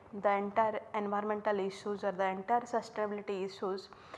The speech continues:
and since this is going to be a mega trend, this is going to be the imperative for the organization,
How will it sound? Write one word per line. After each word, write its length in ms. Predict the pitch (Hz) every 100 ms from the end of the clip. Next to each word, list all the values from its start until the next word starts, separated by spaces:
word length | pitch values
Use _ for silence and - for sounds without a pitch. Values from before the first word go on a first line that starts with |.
| - -
and 200 | 214 214
since 300 | - 240 233
this 240 | 233 220
is 120 | 214 190
going 280 | 220 247
to 80 | 262
be 80 | 240
a 40 |
mega 340 | 220 208 208 208
trend, 360 | 208 202 202
this 200 | 196 208
is 120 | 214 190
going 240 | 208 208
to 80 | 202
be 80 | 196
the 180 | 185 226
imperative 580 | 233 - 269 269 262
for 160 | 254 196
the 100 | 180
organization, 800 | 170 180 247 294 269 - 202